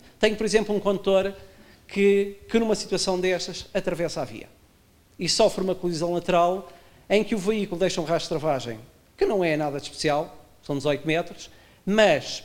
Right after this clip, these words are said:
provoca uma penetração enorme no outro veículo e arrasta ao vinte ou trinta metros. A causa de morte daquele condutor, independentemente de ele ter passado, parado ou não no stop, a causa de morte tem a ver com a velocidade, não tem a ver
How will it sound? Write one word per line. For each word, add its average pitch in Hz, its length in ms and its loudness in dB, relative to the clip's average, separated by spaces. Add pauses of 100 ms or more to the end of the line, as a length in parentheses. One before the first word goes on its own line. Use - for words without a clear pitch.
provoca 170 540 2
uma 190 140 -2
penetração 175 680 -2
enorme 175 480 2
no 147 120 -2
outro 151 200 -6
veículo 160 460 -4
e 147 80 -2
arrasta 147 360 -4
ao 151 60 -8
vinte 143 220 -8
ou 131 40 -6
trinta 131 300 -10
metros. - 300 -18 (560)
A 175 80 -2
causa 262 360 2
de 185 60 -6
morte 143 300 -2
daquele 151 240 -2
condutor, 160 500 -4 (800)
independentemente 226 720 0
de - 80 -4
ele 170 80 -2
ter 165 180 0
passado, 151 480 -2
parado 151 300 0
ou 147 80 0
não 147 100 -2
no 151 120 -2
stop, 165 540 -4
a 170 80 -4
causa 185 380 0
de 165 100 -6
morte 175 280 -2
tem 170 140 0
a - 20 -2
ver 175 140 -8
com - 80 -12
a - 20 -10
velocidade, 165 460 -6 (260)
não 165 200 -2
tem 160 280 -2
a 147 40 -4
ver 147 320 -4